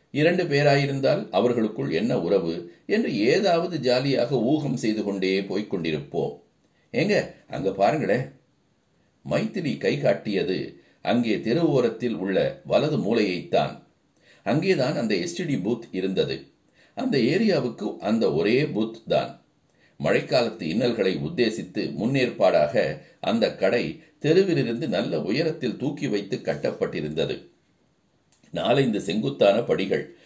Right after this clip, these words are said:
அந்த படிகளை கடந்தால்தான் அந்த பூத் வாசலை மிதிக்கலாம். அதில் அந்த இரண்டாவது படியில் கடைக்குள் நுழைபவர்களுக்கு பாதையை விட்டுவிட்டு சற்றே ஒதுங்கினாற்போல் ஒடுங்கி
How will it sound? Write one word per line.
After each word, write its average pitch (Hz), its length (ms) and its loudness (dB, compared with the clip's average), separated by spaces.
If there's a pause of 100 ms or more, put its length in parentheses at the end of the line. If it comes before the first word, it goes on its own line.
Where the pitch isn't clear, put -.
(160)
அந்த 147 320 0
படிகளை 185 460 2
கடந்தால்தான் 123 720 4
அந்த 107 200 0
பூத் 98 360 -2
வாசலை 95 420 2 (120)
மிதிக்கலாம். 80 540 0 (560)
அதில் 90 580 0 (160)
அந்த - 320 2
இரண்டாவது 147 640 2
படியில் 104 440 -2 (260)
கடைக்குள் 165 520 -4
நுழைபவர்களுக்கு 120 880 0 (100)
பாதையை 110 440 0
விட்டுவிட்டு 87 840 -4 (120)
சற்றே 156 480 -2
ஒதுங்கினாற்போல் 117 1000 -2
ஒடுங்கி 139 560 2